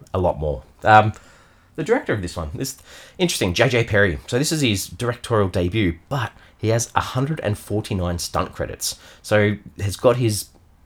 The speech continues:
his movement in Hollywood based on doing stunts for films. He's done the Fast and the Furious films, um, Gemini Man with Will Smith, um, swat, the Dark Tower film, John Wick films, um, Spectral, which is <laughs> another film that we have covered on this podca-, podcast, if you're interested in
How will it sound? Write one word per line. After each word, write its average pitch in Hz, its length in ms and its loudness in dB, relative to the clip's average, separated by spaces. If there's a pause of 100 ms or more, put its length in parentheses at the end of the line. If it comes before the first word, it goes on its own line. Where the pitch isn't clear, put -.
(100)
his 98 200 -4
movement 98 440 2
in 120 120 0
Hollywood 98 480 0
based 90 280 -2
on 104 120 0
doing 87 220 -2
stunts 80 340 -6
for 117 80 -6
films. 147 320 0
He's 90 100 -2
done 110 220 0 (280)
the 92 80 -6
Fast 110 380 2
and 107 80 2
the - 40 -10
Furious 110 320 2
films, 85 500 -2 (300)
um, 85 200 -4
Gemini 117 380 6
Man 85 280 2
with 85 480 -4 (520)
Will 117 140 4
Smith, - 340 2
um, 82 300 0
swat, 92 500 4
the 85 160 -4
Dark 73 300 0
Tower 101 280 4
film, 113 360 2
John 101 240 2
Wick 110 180 -4
films, 101 640 0
um, 78 220 -6
Spectral, - 540 0
which - 280 -2
is 104 180 -2
<laughs> - 0 -
another 104 280 4
film 101 240 0
that 85 100 0
we 90 120 0
have 92 260 -2
covered 98 260 -2
on 92 60 0
this 92 100 -2
podca-, - 540 0
podcast, 139 420 2
if 85 100 -6
you're - 80 -4
interested 87 400 -6
in 85 180 -2